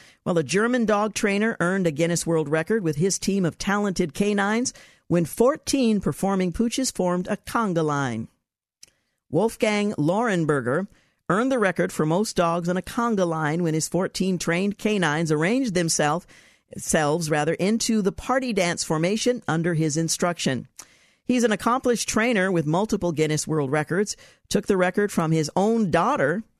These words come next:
Alexa Laurenberger, who managed to get nine dogs into a conga line back in February of last year.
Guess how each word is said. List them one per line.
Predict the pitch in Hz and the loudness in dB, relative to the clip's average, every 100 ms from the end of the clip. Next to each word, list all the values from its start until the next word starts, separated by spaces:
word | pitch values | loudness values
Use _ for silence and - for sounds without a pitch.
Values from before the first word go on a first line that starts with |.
| _ _ | _ _
Alexa | - 165 202 - 165 | -2 -2 0 0 0
Laurenberger, | 147 151 143 135 135 127 135 | 0 0 0 -2 -2 -2 -2
who | 170 | 0
managed | 170 165 190 190 165 - | 0 0 0 -2 -4 -4
to | - 165 | -2 0
get | 147 190 | 0 0
nine | 156 170 233 262 | 0 0 0 2
dogs | 160 139 135 | 0 0 -4
into | 143 147 | -4 -4
a | |
conga | 139 151 139 143 | -4 -2 -2 -2
line | 135 143 160 | -2 -2 -2
back | 147 - | -2 -2
in | 151 - - _ | -6 -6 -18 _
February | 233 233 196 160 147 | -2 0 2 2 0
of | - 135 | -2 -2
last | 139 135 - | -2 -2 -4
year. | 156 143 | -4 -4